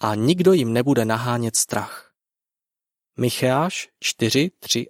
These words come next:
a čtyři. Bydlení a smysluplná práce. Všichni budou mít kde bydlet a nebudou se muset bát, že je někdo vystěhuje. Všichni budou mít práci, která je bude těšit.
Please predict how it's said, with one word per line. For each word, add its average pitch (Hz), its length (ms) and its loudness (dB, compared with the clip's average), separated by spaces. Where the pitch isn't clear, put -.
a 135 80 -2
čtyři. - 440 -8
Bydlení 127 720 2
a 113 80 0
smysluplná 151 840 2
práce. - 540 -2
Všichni - 420 2
budou 185 280 6
mít 208 220 -2
kde - 180 0
bydlet 107 460 0
a 110 100 -2
nebudou 202 440 4
se - 140 2
muset 139 340 2
bát, 120 380 2
že 127 160 4
je 143 80 6
někdo 139 260 2
vystěhuje. 120 680 -2
Všichni - 360 0
budou 123 260 6
mít 123 200 0
práci, 110 420 0
která 123 340 0
je 127 100 0
bude 131 220 2
těšit. - 400 0